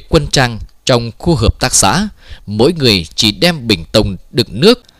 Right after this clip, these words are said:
Mười chín giờ đêm về đến nhà, cụ Chí biết tin trước,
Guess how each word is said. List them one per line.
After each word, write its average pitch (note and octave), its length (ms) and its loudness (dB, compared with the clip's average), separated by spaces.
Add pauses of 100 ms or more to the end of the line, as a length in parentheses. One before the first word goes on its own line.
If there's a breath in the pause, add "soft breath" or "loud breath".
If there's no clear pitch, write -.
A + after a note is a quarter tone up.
(280 soft breath)
Mười A2+ 320 4
chín C3+ 240 0
giờ G#2+ 240 4
đêm G#2+ 360 2
về G#2+ 200 4
đến C#3+ 240 2
nhà, F#2 300 0 (340 soft breath)
cụ A#2+ 240 6
Chí A#2 380 2
biết - 280 2
tin G2+ 180 2
trước, A3 240 4